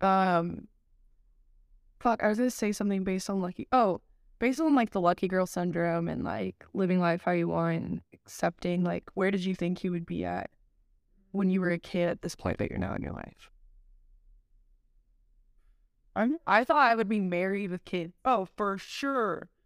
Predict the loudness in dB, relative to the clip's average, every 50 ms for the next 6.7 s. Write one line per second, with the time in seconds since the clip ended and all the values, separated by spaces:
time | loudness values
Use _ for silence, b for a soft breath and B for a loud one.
0 | _ 2 2 2 4 2 2 4 2 2 4 2 0 0 0 0 0 2 2 2
1 | 2 2 4 4 2 2 2 0 -2 -4 -8 -2 0 2 2 4 4 4 2 2
2 | 2 0 0 2 2 2 2 2 0 -2 -2 0 0 2 2 2 2 0 -4 -2
3 | 0 2 2 4 4 4 4 4 2 0 -4 -8 -10 -6 -2 0 2 2 2 2
4 | 0 0 -2 0 0 0 0 0 -2 0 2 2 4 4 4 4 4 4 4 2
5 | 2 2 2 2 0 0 0 0 0 0 0 0 -2 -4 -6 -8 -10 -6 -2 0
6 | 0 0 -2 -4 -6 -2 0 2 2 2 2 0 -2 -4